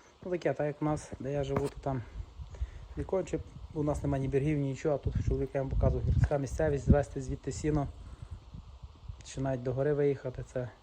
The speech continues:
чи коні стали перепочити в горбі, їм вже не треба не тримати, ні бігати, якісь каміння підкладати, ноги підкладати під, під колеса, аби ноги викручувало. Просто собі їдеш, став,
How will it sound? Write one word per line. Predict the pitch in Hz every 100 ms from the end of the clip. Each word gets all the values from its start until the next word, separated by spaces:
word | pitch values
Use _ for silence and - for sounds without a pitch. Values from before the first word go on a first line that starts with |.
| - - - -
чи | -
коні | - 135
стали | 127 135 131
перепочити | - 117 127 160 151
в |
горбі, | 131 143 131 127 - - - - - - -
їм | 139
вже | 175
не | -
треба | - 135
не | 131
тримати, | 135 151 151 143
ні | 135
бігати, | 139 131 123
якісь | 123 -
каміння | - 139 165
підкладати, | 147 - 143 135 151 139
ноги | 156 147
підкладати | - - 139 147 -
під, | - - -
під | - 131
колеса, | - 143 139 -
аби | 131 135 127 - - - -
ноги | 143 135
викручувало. | 131 127 131 131 127 127
Просто | 151 -
собі | - -
їдеш, | 135 170 165 -
став, | - 151 156